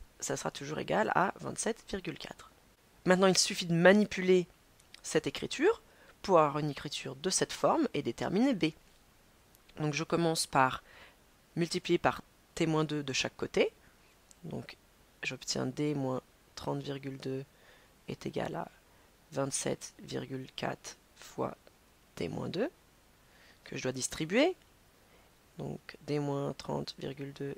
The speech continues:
est égal à vingt-sept virgule quatre t moins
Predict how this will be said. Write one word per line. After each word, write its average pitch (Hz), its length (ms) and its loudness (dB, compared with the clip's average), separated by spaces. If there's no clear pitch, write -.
est - 200 -12
égal 147 320 -4
à - 140 -6
vingt-sept 160 720 -2
virgule 143 480 -6
quatre - 380 -6
t 151 240 -4
moins 139 320 -2